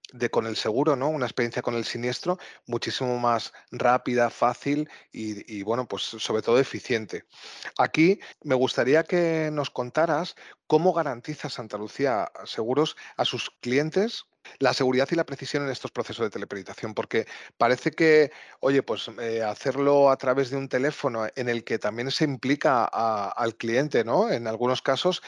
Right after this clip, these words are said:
el cliente puede activar su vídeo y en, en remoto con el perito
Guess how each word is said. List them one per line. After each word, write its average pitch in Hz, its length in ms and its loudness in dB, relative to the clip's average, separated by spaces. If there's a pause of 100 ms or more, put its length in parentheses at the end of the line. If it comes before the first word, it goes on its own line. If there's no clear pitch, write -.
(180)
el 123 100 -6
cliente 120 260 -2
puede 131 240 2
activar 123 480 0
su - 280 -8
vídeo 151 440 4
y 120 200 -4
en, 107 320 -8 (320)
en 110 240 -2
remoto 113 480 2
con 131 160 2
el 123 180 0
perito 139 540 2